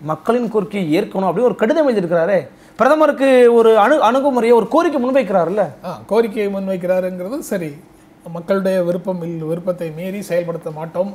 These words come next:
Speaker 2: அப்படின்னு சொல்றது சரி.
Speaker 1: ஓகே.
Speaker 2: அதற்கு பிறகு இதற்காக கருத்து கேட்பு கூட்டம்லாம் ஒண்ணும் நடத்த வேண்டியது இல்ல.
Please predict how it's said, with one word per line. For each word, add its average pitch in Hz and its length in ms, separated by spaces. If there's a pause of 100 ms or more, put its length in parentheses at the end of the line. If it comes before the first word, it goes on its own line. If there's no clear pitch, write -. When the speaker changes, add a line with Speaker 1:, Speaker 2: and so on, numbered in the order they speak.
Speaker 2:
அப்படின்னு 185 420
சொல்றது 165 420
சரி. 147 220 (140)
Speaker 1:
ஓகே. 185 320
Speaker 2:
அதற்கு 185 320
பிறகு 214 380 (680)
இதற்காக 185 400
கருத்து 190 320
கேட்பு 180 320
கூட்டம்லாம் 175 500
ஒண்ணும் 170 160
நடத்த 165 280
வேண்டியது 156 460
இல்ல. 151 380